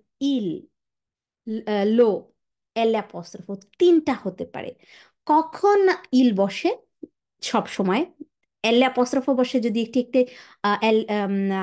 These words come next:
আ, ভোকালে দিয়ে শুরু হয়, এবং যদি জিএনএ, পিএনএ, পিএসএ, ইক্সিপ-, আহ, ইক্সিপসিলন, জেড, এসএ, পিউ কনসোনান্টে দিয়ে শুরু হয়,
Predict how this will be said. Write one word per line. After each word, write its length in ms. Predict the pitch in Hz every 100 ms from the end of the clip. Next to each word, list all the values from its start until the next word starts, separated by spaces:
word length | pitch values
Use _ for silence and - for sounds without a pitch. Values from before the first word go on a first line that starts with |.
| 185
আ, 200 | 226 214
ভোকালে 420 | 202 226 226 214
দিয়ে 160 | 220 247
শুরু 220 | - 226
হয়, 220 | 208 285 370
এবং 320 | 370 247 190
যদি 380 | 180 294 220 185 - _ _ 196
জিএনএ, 460 | 262 269 254 254
পিএনএ, 440 | 254 285 254 247 254
পিএসএ, 380 | 262 240 240 254
ইক্সিপ-, 460 | 254 - 247 -
আহ, 420 | - 220 208 208
ইক্সিপসিলন, 640 | 247 - 254 - 240 233 214
জেড, 260 | 240 233
এসএ, 220 | 226 220 240
পিউ 140 | 226
কনসোনান্টে 520 | 220 214 226 226 220
দিয়ে 140 | 190 185
শুরু 260 | 190 185
হয়, 200 | 180 311